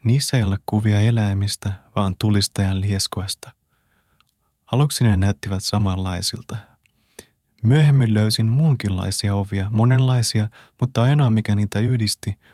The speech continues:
oli luotaan työntävyys. Ei olisi tullut mieleenkään yrittää avata niitä, eikä jäädä odottelemaan oven avautumista tai norkoilemaan lähettyville muka-asiallisista syistä.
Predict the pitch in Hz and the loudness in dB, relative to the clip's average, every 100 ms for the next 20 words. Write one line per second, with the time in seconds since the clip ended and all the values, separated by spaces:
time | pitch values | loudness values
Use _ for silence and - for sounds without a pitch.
0 | _ 110 107 117 120 107 101 98 98 98 | _ 2 4 6 4 2 0 -2 -2 -2
1 | 90 - 92 92 104 - _ _ _ _ | -2 -4 -6 -6 -8 -10 _ _ _ _
2 | _ - 127 127 127 - 135 127 127 170 | _ -4 0 0 0 -2 -2 0 2 2
3 | 151 101 95 - 101 107 104 - 104 123 | 2 0 -2 -2 0 0 -2 -2 0 0
4 | 123 - 90 90 92 - 92 - _ 147 | -2 -2 -4 -2 -2 -2 -8 -12 _ -2
5 | 170 151 110 101 104 127 117 - 104 101 | 2 2 2 2 2 0 0 2 2 4
6 | 98 95 107 107 104 101 98 90 92 90 | 2 2 2 2 2 2 0 0 -2 -2
7 | - - - _ _ _ 110 110 117 135 | -4 -8 -10 _ _ _ 2 4 6 4
8 | 135 107 98 98 98 110 120 - - 98 | 2 2 2 2 2 2 0 0 -4 -2
9 | 92 92 - _ _ 127 - 101 92 - | -2 -4 -6 _ _ 2 4 2 2 0
10 | 92 90 92 107 104 104 - 107 95 - | -4 -4 -4 -2 -2 -2 0 0 0 -2
11 | 104 | -4